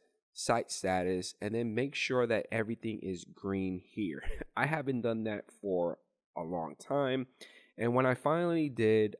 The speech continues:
I noticed that my software update point was critical. Mm, I know, <laughs> right? So what I did was I right-clicked on it.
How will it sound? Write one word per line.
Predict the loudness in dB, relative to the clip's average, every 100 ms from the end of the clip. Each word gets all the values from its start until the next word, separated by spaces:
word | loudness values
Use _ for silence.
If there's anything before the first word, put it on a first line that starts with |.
| -4
I | 0
noticed | 2 2 2 0 -2
that | -2 -2 -4
my | -6 -4
software | -2 0 -2 0 0 2 2
update | -2 -2 -4 -4 -6
point | -6 -2 -4 -4
was | -2 -2 -4 -10 -14 _ _ _ _
critical. | -8 -2 -2 -4 -12 -18 -20 _ _ _ _ _ -12
Mm, | -10 -8 -12 -12
I | -10
know, | -6 -8 -10 _ _
<laughs> | -12
right? | -10 -4 -4 -6 -16 -20 -20 -10
So | -2 4 6 4
what | 4 4
I | 6
did | 4 2
was | 6 6 6 4
I | 0
right-clicked | 2 4 2 2 -4 -4 -6
on | -4
it. | -2 -4